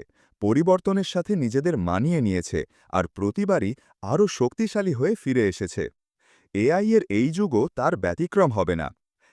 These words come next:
চ্যালেঞ্জটা হলো এই পরিবর্তনের ঢেবে ভেসে না গিয়ে বরং তার সাথে তাল মিলিয়ে এগিয়ে যাওয়া। তাহলে এখন প্রশ্ন হলো, এই পরিবর্তনের যুগে আমাদের করণীয় কি?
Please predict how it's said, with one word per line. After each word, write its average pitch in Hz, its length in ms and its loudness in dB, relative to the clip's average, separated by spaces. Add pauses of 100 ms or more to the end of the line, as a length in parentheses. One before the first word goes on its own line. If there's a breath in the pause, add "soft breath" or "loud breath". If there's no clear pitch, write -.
(160)
চ্যালেঞ্জটা 180 560 0
হলো 147 260 2 (260 soft breath)
এই 196 160 0 (100)
পরিবর্তনের 196 680 0
ঢেবে 107 360 -2
ভেসে 98 400 -4
না 190 140 0
গিয়ে 95 240 -2 (320 soft breath)
বরং 104 320 2
তার 98 220 0
সাথে 175 320 -4 (120)
তাল 104 280 0
মিলিয়ে 147 440 2
এগিয়ে 92 360 0
যাওয়া। 80 280 -2 (420)
তাহলে 123 300 4 (100)
এখন 92 360 -2
প্রশ্ন 165 340 -2
হলো, 95 280 0 (500)
এই 120 200 0
পরিবর্তনের 147 800 2
যুগে 117 320 0 (180)
আমাদের 120 400 -2
করণীয় 131 560 0
কি? 73 200 -10